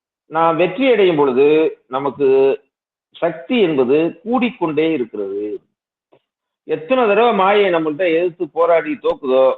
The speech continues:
அவ்வளவுக்கு அளவு நம்மளுக்கு சக்தி என்பது கூடிக்கொண்டே இருக்கும். இதுதான் வந்து ஆன்மீகத்துல இருக்கிற மிகப்பெரிய உண்மைகள்,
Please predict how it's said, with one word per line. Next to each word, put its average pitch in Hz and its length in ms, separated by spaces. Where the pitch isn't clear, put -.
அவ்வளவுக்கு 127 420
அளவு 170 220
நம்மளுக்கு 123 320
சக்தி 123 360
என்பது 113 380
கூடிக்கொண்டே 110 500
இருக்கும். 98 440
இதுதான் 127 460
வந்து 151 240
ஆன்மீகத்துல 135 680
இருக்கிற 123 300
மிகப்பெரிய 127 600
உண்மைகள், 117 580